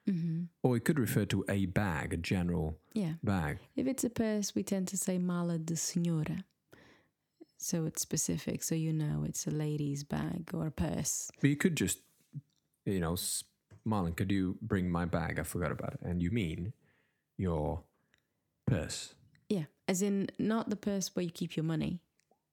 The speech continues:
Speaker 1: That would be carteira.
Speaker 2: No, that's not what I'm referring to.
Speaker 1: But the like, the bag the women
Speaker 2: The big
Speaker 1: carried.
Speaker 2: purse.
Speaker 1: Yeah.
Speaker 2: That's what I mean by purse. I might have confused everyone. Anyway, malas de mulher. And then I say carregam tudo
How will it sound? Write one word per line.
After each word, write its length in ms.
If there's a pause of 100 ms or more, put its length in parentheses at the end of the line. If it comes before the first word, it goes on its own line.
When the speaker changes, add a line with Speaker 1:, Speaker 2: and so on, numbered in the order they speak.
(560)
Speaker 1:
That 160
would 120
be 100
carteira. 640
Speaker 2:
No, 280
that's 240
not 140
what 100
I'm 140
referring 340
to. 120
Speaker 1:
But 320 (140)
the 120 (640)
like, 440 (140)
the 80
bag 380 (340)
the 220
women 340
Speaker 2:
The 60
big 120
Speaker 1:
carried. 280
Speaker 2:
purse. 300
Speaker 1:
Yeah. 200 (400)
Speaker 2:
That's 140
what 80
I 40
mean 140
by 140
purse. 300
I 40
might 200 (240)
have 120
confused 360
everyone. 260 (280)
Anyway, 320
malas 540 (100)
de 140
mulher. 560 (440)
And 100
then 80
I 80
say 400 (120)
carregam 680
tudo 380